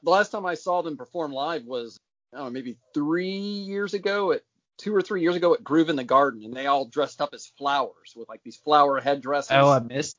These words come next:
Speaker 2: that. <laughs>
Speaker 1: Oh, it was fantastic. They were the highlight for me.
Speaker 2: Saw them play a great show opening for The Descendants at the Ritz.
Speaker 1: That is a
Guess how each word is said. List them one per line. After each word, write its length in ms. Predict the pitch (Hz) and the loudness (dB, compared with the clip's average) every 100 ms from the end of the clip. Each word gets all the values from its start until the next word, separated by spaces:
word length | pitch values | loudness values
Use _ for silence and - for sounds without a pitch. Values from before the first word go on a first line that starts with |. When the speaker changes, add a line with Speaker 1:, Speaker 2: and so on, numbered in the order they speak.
| - | -4
Speaker 2:
that. 380 | 113 101 101 | -2 0 -2
<laughs> 100 | - - - - - | 2 4 4 -2 -8
Speaker 1:
Oh, 260 | 156 151 147 | -6 -2 -2
it 80 | |
was 160 | 160 156 | -4 -10
fantastic. 960 | - 160 156 135 123 131 120 - 107 - _ _ _ - | -6 -2 -2 -2 -6 -6 -6 -10 -16 -18 _ _ _ -2
They 140 | 147 | 0
were 140 | 139 123 | 0 0
the 80 | |
highlight 480 | 113 127 117 110 104 | 0 2 0 -2 -10
for 200 | - 110 | -12 -12
me. 200 | 101 98 - _ _ - | -12 -18 -20 _ _ 8
Speaker 2:
Saw 140 | 156 | 8
them 220 | 151 147 - _ - | 8 4 -4 _ 6
play 160 | 143 | 8
a 20 | |
great 240 | 117 123 123 | 8 6 6
show 180 | - 123 | 6 6
opening 300 | 113 120 117 | 6 2 -2
for 640 | - 113 110 107 104 104 | -2 4 6 8 6 4
The 100 | 107 | 2
Descendants 560 | 104 101 147 165 92 107 | 0 2 2 2 0 0
at 160 | 98 | 0
the 60 | - | -2
Ritz. 500 | - - - - - _ _ _ | -6 -10 -14 -18 -20 _ _ _
Speaker 1:
That 240 | 127 156 160 | 2 6 6
is 120 | 143 | 6
a 140 | 147 | 4